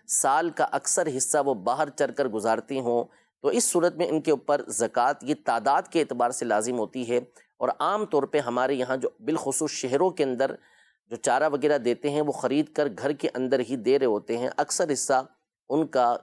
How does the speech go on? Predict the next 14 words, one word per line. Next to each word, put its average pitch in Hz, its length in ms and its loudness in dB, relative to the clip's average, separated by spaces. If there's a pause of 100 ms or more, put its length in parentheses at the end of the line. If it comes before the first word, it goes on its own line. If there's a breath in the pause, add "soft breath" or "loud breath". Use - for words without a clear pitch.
(120)
گھر 123 140 -2
کے 135 220 -2
اندر 127 220 -2
ہی 127 160 -4
چرنے 123 340 -2
میں 131 100 -2
گزرتا 107 460 -4
ہے، 123 140 -2 (420 soft breath)
تو 117 120 -4
وہ 131 140 0
جو 147 280 2
سائمہ 156 960 0 (140)
کہلاتی 117 600 -2
ہیں، 95 220 -4